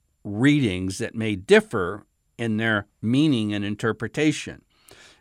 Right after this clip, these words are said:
And Deuteronomy thirty-two eight is one of those. The R S V, which I believe is correct, and I'm just gonna, <laughs> you know, make a complex subject real quick,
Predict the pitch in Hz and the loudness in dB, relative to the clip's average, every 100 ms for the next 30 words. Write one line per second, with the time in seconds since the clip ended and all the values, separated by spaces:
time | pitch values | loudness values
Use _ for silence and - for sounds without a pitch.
0 | - 98 92 135 180 165 151 147 147 135 | -8 -6 2 8 8 8 6 4 2 0
1 | - 143 143 127 - 139 120 127 143 - | 2 2 2 -2 2 2 2 0 0 -2
2 | - 101 101 120 151 120 90 87 82 92 | -6 -4 0 2 4 2 -2 -6 -4 -8
3 | - - _ _ - - - 110 117 127 | -10 -18 _ _ -20 -20 -6 -6 2 6
4 | 147 165 - 104 107 107 123 98 - 135 | 8 8 4 -2 -2 0 -2 -4 0 2
5 | 139 131 123 107 98 - - 120 127 110 | 2 2 2 0 -2 -6 -4 4 6 6
6 | 107 98 101 101 107 - 117 98 95 95 | 0 -2 -2 -2 -6 -2 -2 0 -2 -4
7 | - 113 - 120 147 123 151 127 127 127 | -12 -18 -12 -8 -4 2 4 4 4 0
8 | 98 - 127 120 127 120 - 120 113 - | -4 0 0 4 4 4 2 0 0 -4
9 | 113 127 127 123 98 | 0 0 2 -2 -2